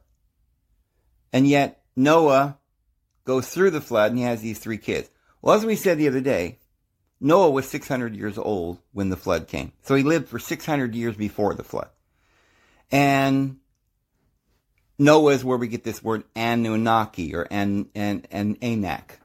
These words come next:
from Anu and Ki, his wife. Well, his three kids were at least a hundred years before the flood came.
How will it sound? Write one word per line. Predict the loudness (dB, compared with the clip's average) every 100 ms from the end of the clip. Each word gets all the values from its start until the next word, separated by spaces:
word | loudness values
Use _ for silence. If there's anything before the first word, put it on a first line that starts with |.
| _
from | -4 -4 -4 -2
Anu | 0 2 0 -2
and | -4 -8
Ki, | -8 -10 -10 -10 _ _
his | -12 -6
wife. | -4 -4 -8 _ _ _ _ _ _ _ _ _ _ _ _ _ _ _ _ _ _ _ _
Well, | 4 4
his | 6 2 0 -12 _ _ _ _
three | -4 -4
kids | 0 0 2 -2 -6 _ _ _ _ _ _
were | 2 4 4 2
at | 0 0
least | -2 -2
a |
hundred | -4 -4 -4 -4
years | -4 -6 -8 -10
before | -10 -6 -2 -2 -4 _ _
the | -14
flood | -2 -2 -2
came. | -6 -8